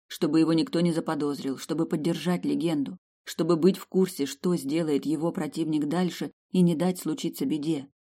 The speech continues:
Я не нашла ничего лучше, чем спросить: "Не боишься, что меня украдут, как Лину?"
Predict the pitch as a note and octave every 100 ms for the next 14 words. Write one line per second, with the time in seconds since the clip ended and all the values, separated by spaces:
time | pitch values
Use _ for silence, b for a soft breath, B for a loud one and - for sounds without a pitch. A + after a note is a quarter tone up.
0 | _ _ _ - F3+ D#3 C3+ C3 C#3 C3+
1 | B2+ A#2 C3 C3 C#3+ C#3 C3+ C#3 - C3
2 | C3+ - C3+ - C3+ - - _ _ _
3 | _ _ - F3+ E3+ E3 F3+ - C#3+ -
4 | D#3+ D#3 D3+ - D#3 C#3+ C3+ - D3+ D3+
5 | D3 C3+